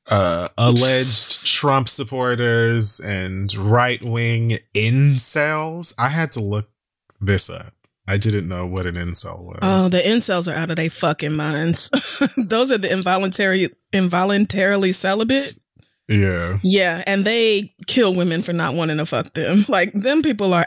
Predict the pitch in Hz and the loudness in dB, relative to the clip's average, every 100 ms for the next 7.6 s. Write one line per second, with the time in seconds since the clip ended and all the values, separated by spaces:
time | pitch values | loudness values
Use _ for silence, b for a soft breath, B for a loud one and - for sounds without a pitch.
0 | - 170 170 165 170 143 143 165 165 151 | 0 0 2 0 2 0 -2 -2 -2 -4
1 | - 180 _ _ _ _ - B B B | -4 -6 _ _ _ _ -20 B B B
2 | B B B _ _ _ _ _ - 156 | B B B _ _ _ _ _ 0 2
3 | 165 - - 131 139 95 95 127 - 139 | 2 -2 -4 0 2 0 -2 -8 -6 -2
4 | 170 156 135 104 - - 90 92 85 - | 0 2 2 2 0 -2 -4 -14 -14 -16
5 | _ _ _ _ - 147 180 156 - 120 | _ _ _ _ -2 0 2 0 0 -4
6 | - 147 180 160 127 117 107 104 104 - | -2 0 2 2 4 4 2 0 -2 -2
7 | 107 104 - 90 82 73 | -2 0 -2 -6 -10 -12